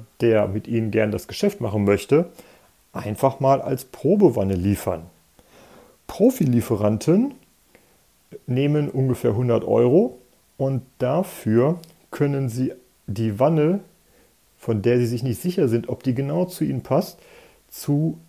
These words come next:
Ihren Installateur liefern lassen. Sie setzen sich dort trocken in die Wanne hinein,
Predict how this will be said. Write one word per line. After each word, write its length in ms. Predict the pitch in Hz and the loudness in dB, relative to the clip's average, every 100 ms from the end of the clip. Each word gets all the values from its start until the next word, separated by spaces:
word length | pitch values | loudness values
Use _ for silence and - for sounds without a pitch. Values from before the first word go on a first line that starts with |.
| - | -2
Ihren 240 | 131 135 | -2 -2
Installateur 580 | 131 123 107 98 107 104 | -6 -4 -4 -2 -2 -2
liefern 320 | 113 127 147 | -2 -4 -4
lassen. 400 | 156 165 233 254 - | -2 -4 -4 -8 -10
Sie 160 | - | -6
setzen 360 | 127 131 127 131 | 0 0 0 -4
sich 260 | 113 107 - | -4 -4 0
dort 260 | 120 120 | 0 0
trocken 340 | - - - 127 | -4 -8 -8 -8
in 120 | 113 | -4
die 140 | 107 | -2
Wanne 180 | 110 107 | -2 -2
hinein, 540 | 90 95 95 110 180 | -2 -4 -2 -2 -2